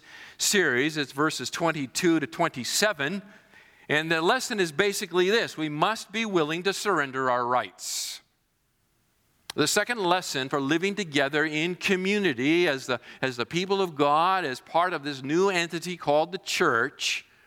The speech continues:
the body of Jesus Christ, is that we must be willing to surrender our rights.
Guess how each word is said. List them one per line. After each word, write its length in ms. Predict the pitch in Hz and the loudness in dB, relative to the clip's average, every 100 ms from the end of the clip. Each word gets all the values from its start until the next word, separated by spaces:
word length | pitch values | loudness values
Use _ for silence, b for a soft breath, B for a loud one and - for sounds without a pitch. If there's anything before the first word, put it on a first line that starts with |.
| b _ _ - | b _ _ 0
the 100 | 139 | 0
body 580 | 131 147 151 180 175 | 2 0 2 -2 0
of 120 | 175 165 | -2 -2
Jesus 360 | 160 160 170 | -2 0 -2
Christ, 640 | - - 110 85 87 - - B B B | -4 0 0 -2 -14 -16 -18 B B B
is 140 | - 131 | 0 2
that 100 | 139 | 2
we 80 | 131 | 0
must 480 | 135 147 175 - - - | 2 2 0 -8 -12 0
be 120 | 165 | 0
willing 460 | 151 123 110 110 117 | 2 0 0 -4 -8
to 100 | - | -10
surrender 720 | 127 170 131 107 92 143 87 _ _ _ | -2 0 0 -2 -4 -10 -12 _ _ _
our 200 | - 92 | -2 0
rights. 720 | 101 123 117 90 - - - | 2 2 0 -4 -6 -4 -4